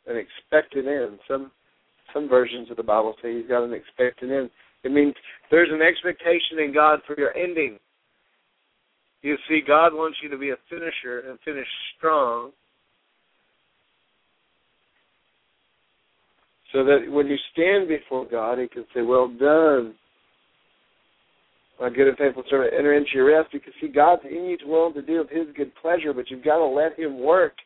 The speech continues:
so he can will and do what he wants to in your life.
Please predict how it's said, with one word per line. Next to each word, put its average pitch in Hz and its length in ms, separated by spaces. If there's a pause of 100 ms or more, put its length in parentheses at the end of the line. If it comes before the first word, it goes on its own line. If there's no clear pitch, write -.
(420)
so 143 100
he 170 120
can 147 260 (260)
will 156 360
and 147 280
do 165 300
what 139 200
he 151 120
wants 143 320 (120)
to 143 120
in 135 120
your 123 140
life. 147 340